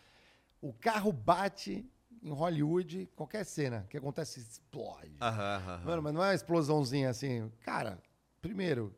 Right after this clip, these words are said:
Speaker 1: se seu carro batesse e explodisse,
Speaker 2: Tá.
Speaker 1: não ia ter acidentes de trava. Os acidentes na estrada é assim, você não pode bater
Speaker 2: Concordo,
Speaker 1: nunca.
Speaker 2: concordo.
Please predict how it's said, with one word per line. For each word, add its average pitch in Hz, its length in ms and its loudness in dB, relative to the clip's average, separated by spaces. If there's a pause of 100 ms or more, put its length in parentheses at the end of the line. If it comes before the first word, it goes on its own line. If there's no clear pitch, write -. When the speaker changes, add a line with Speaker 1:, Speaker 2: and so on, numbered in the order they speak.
Speaker 1:
se - 220 -10
seu 190 160 0
carro 139 320 -2
batesse 131 760 -6 (140)
e 127 100 -4
explodisse, 117 920 -6 (220)
Speaker 2:
Tá. 104 160 -4
Speaker 1:
não 170 160 -2
ia 165 120 0
ter 156 200 0
acidentes 147 480 -4
de 143 80 -14
trava. 180 360 0 (300)
Os 151 140 0
acidentes 160 440 4
na 175 120 4
estrada 147 340 2
é - 20 6
assim, 175 360 2
você 143 120 2
não 151 120 2
pode 127 160 -2
bater 139 240 2
Speaker 2:
Concordo, 185 160 6
Speaker 1:
nunca. - 220 -2
Speaker 2:
concordo. 95 460 -6